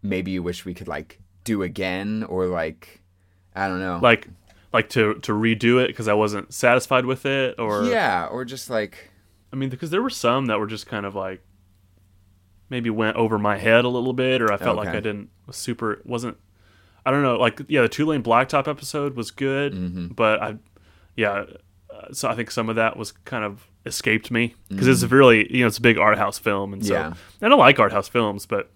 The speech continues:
Speaker 2: I think you, you guys did a, a better job of having the conversation than I. And so, but so I just enjoyed, like, listening to you guys talk <laughs> about it. I probably didn't contribute a whole lot, but it was fun just to listen to you guys talk about it. So maybe I wish I could have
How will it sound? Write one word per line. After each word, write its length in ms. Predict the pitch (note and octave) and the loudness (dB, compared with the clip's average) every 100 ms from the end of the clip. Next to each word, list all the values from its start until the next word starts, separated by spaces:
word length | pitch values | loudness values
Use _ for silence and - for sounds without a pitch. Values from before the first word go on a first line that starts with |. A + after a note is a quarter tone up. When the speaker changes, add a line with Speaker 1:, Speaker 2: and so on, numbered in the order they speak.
| _ _ _ _ | _ _ _ _
Speaker 2:
I 40 | - | -6
think 200 | A#2+ A#2 | -2 -2
you, 140 | A2 | -2
you 160 | C3 B2 | -2 6
guys 300 | A#2 G#2+ - | 8 6 4
did 120 | A2 | 0
a, 40 | G#2 - | -2 -6
a 60 | A#2 | 4
better 260 | A2+ G#2 | 6 6
job 260 | G#2+ G2+ G2+ | 6 6 4
of 60 | |
having 180 | G#2 G2 | -2 -4
the 60 | G2 | -6
conversation 680 | G2+ G2 - G2 - F#2+ F2+ - | -8 -8 -8 -10 -10 -14 -18 -16
than 160 | A2+ G2 | -12 -8
I. 360 | G2 F#2+ F#2+ _ - - _ - | -8 -8 -10 _ -20 -20 _ -14
And 140 | G#2+ | -6
so, 140 | - A2 | 0 4
but 180 | B2+ A#2+ | 4 6
so 220 | B2 B2+ | 6 8
I 140 | B2+ | 8
just 180 | D#3 C#3 | 8 6
enjoyed, 280 | A#2 A#2 A2 | 4 8 8
like, 140 | G#2 A#2+ | 8 8
listening 300 | A2+ A#2 G#2 | 6 6 4
to 60 | |
you 60 | G2+ | 2
guys 120 | G2 | 2
talk 260 | A#2 - D3+ | 2 4 6
<laughs> 0 | |
about 300 | D3 E3 D#3 | 8 8 10
it. 40 | C#3+ | 10
I 60 | |
probably 180 | - B2 | 10 8
didn't 140 | A#2+ A#2+ | 8 4
contribute 420 | A#2+ A2+ A#2+ A#2 | 2 4 4 6
a 80 | G#2+ | 8
whole 160 | A#2 A#2 | 10 8
lot, 260 | G#2 - | 6 4
but 220 | A#2 - - - - - | 2 2 -2 -20 -20 -6
it 120 | A#2+ | -2
was 120 | A2+ - | -2 0
fun 220 | A2 G#2+ | 0 0
just 140 | G#2+ | -2
to 80 | G#2 | -2
listen 240 | G2 - | -2 -4
to 60 | G2+ | -4
you 40 | |
guys 140 | G2 F#2+ | -4 -2
talk 240 | - G2 | -4 -4
about 240 | G2+ G2 G2 | -4 -4 -6
it. 100 | - | -2
So 140 | A2 | -2
maybe 220 | G#2+ A2 | 2 2
I 40 | G2+ | 2
wish 200 | G#2 G#2 | 2 -2
I 60 | |
could 140 | G2 | -6
have 120 | G2+ | -8